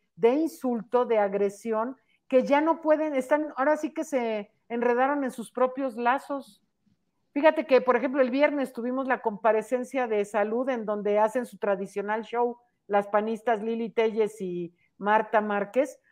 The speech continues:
Ahora ya no las dejaron ir a la comisión y mandaron a la otra show de, eh, eh, Xochitl, que ni siquiera es parte de la comisión. Ahora ya no asisten al pleno. Ya cuando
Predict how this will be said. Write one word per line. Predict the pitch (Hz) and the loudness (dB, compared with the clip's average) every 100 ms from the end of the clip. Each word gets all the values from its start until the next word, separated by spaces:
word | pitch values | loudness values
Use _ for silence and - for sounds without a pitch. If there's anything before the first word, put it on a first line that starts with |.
| - | 0
Ahora | 226 277 | 4 4
ya | 269 277 | 2 0
no | 285 | 0
las | 262 202 | 0 -2
dejaron | 208 233 240 240 | -2 -2 -2 -2
ir | 233 | -2
a | 240 | -2
la | 233 | -2
comisión | 233 233 226 277 285 | -4 -6 -6 -4 -4
y | 262 | -4
mandaron | 208 196 214 233 233 | -4 -2 0 0 0
a | 214 | -2
la | 196 190 | 2 2
otra | 220 226 226 214 - _ _ | 2 0 -2 -4 -8 _ _
show | - 226 214 226 | 0 4 4 2
de, | 208 196 | 0 0
eh, | 185 175 170 170 | 0 0 -2 -2
eh, | 180 180 | -6 -6
Xochitl, | - 233 240 254 240 _ - | -2 -4 -4 -8 -10 _ -4
que | 220 | -2
ni | 220 | -2
siquiera | 202 175 226 | -6 -2 0
es | 233 | 0
parte | 233 214 226 | 0 -2 0
de | 214 | 0
la | 202 196 | 0 -2
comisión. | 175 170 - 185 170 _ _ _ - | -8 -8 -10 -10 -10 _ _ _ 4
Ahora | 214 262 | 6 8
ya | 277 269 | 6 4
no | 269 269 | 2 0
asisten | 269 262 240 285 254 | -2 -6 -6 -4 -4
al | 208 185 | -4 -8
pleno. | - 202 226 214 175 _ _ _ - | -8 -8 -6 -8 -10 _ _ _ 4
Ya | 247 262 | 6 6
cuando | 294 285 262 220 | 4 4 4 4